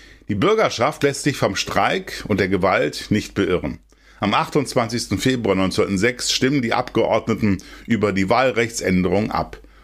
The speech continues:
Hundertzwanzig votieren dafür, fünfunddreißig dagegen. Vergeblich die Warnung von S-P-D-Fraktionschef Otto Stolten, der in seiner Rede darauf hinweist, dass es sich im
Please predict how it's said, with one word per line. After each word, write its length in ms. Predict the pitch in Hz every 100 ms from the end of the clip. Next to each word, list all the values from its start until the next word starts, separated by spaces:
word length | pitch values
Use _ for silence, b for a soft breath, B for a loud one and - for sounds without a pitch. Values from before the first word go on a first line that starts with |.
| b
Hundertzwanzig 840 | 139 160 143 127 113 104 110 95
votieren 460 | 107 95 110 104 101
dafür, 540 | 98 - 113 131 151 147 B
fünfunddreißig 840 | - 147 131 95 87 82 - 82
dagegen. 520 | - 101 87 67 - - - _
Vergeblich 680 | - 127 113 175 180 95 82 - B B
die 120 | 101 90
Warnung 540 | 110 131 127 98 90
von 200 | - 95
S-P-D-Fraktionschef 1300 | 98 - 104 101 110 110 - - 117 107 113 98 -
Otto 280 | 95 90 95
Stolten, 640 | - 113 120 120 98 87 B B -
der 120 | 92
in 100 | 107
seiner 320 | 110 110 101
Rede 240 | 120 147
darauf 380 | 117 110 101 92
hinweist, 680 | 147 165 147 139 127 - - B B
dass 200 | B 117
es 160 | 127 101
sich 200 | 120 120
im 200 | 107 90